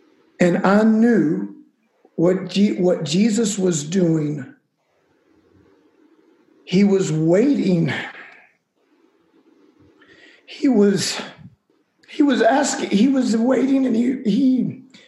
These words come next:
he was asking me if he could go die for my sins now. I know in my, I know he's all up. That's not,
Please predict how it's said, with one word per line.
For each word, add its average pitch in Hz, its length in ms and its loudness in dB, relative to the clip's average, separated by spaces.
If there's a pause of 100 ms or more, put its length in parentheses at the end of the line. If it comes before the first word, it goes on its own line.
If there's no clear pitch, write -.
he 247 140 0
was 214 220 2
asking 214 560 0
me 196 160 0
if 175 140 -4
he 202 160 2
could 214 180 -2
go 175 420 -2 (1040)
die 185 380 0
for 202 200 -4
my 139 200 -4
sins 180 640 -6
now. 226 200 -10 (3250)
I 175 120 0
know 233 400 4
in 247 100 2
my, 240 140 2 (120)
I 196 120 2
know 220 320 4
he's 233 180 0
all 220 260 0
up. 196 460 -4 (1000)
That's 196 240 0
not, 220 520 -2